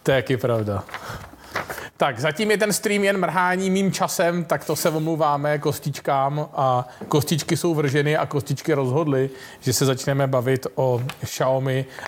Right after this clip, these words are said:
a třeba o Xiaomi, které se rozhodlo, my jsme to načali, a se z-, rozhodlo zbavit označení Mi ze svých telefonů Mi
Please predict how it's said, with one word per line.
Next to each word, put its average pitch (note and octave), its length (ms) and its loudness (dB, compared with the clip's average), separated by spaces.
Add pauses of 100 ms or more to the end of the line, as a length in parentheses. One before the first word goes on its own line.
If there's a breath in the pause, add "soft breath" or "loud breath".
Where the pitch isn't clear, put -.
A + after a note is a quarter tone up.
a F#3+ 100 4
třeba A#3 440 -2
o G3 260 2 (120)
Xiaomi, F#3 400 2
které F#3+ 360 2
se G#3+ 180 0
rozhodlo, E3 600 0 (300 loud breath)
my C3+ 80 2
jsme D3+ 160 -2
to E3+ 100 -2
načali, D#3+ 420 0 (360 loud breath)
a C3+ 380 2
se - 340 -2
z-, C#3 140 0
rozhodlo D3+ 460 0
zbavit C#3+ 480 0
označení D3+ 680 2
Mi C#3+ 380 4 (340 loud breath)
ze B2 140 2
svých D3 280 0
telefonů D3+ 580 0
Mi D3 380 2